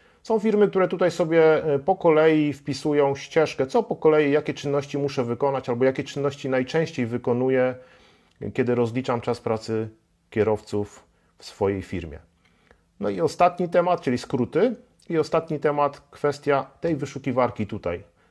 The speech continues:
To już w ogóle bardzo często, nie wiem, niezauważona funkcja przez was. Do czego to służy?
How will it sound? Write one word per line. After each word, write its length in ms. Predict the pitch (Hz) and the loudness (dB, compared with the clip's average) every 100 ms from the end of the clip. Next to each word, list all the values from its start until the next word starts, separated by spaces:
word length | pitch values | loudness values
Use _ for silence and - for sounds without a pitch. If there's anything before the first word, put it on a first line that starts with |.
| _ | _
To 100 | - | -4
już 120 | 131 | -4
w 60 | 117 | 2
ogóle 260 | 143 135 117 | 4 6 6
bardzo 320 | 147 123 120 | 6 4 0
często, 640 | - 131 - 123 120 120 - | -2 -2 0 2 4 4 0
nie 240 | 123 117 | -4 -2
wiem, 140 | 90 110 | -2 -4
niezauważona 680 | 175 175 156 143 147 147 | -2 0 2 2 2 0
funkcja 400 | 143 147 139 135 | -2 -4 -2 -2
przez 260 | 123 - 127 | -2 -2 -2
was. 420 | 120 123 120 - _ _ _ _ _ _ | 0 -2 -4 -18 _ _ _ _ _ _
Do 160 | 101 135 | -4 -2
czego 240 | 175 160 | 0 -2
to 120 | 156 | -2
służy? 440 | - 104 90 92 | -4 -4 -4 -4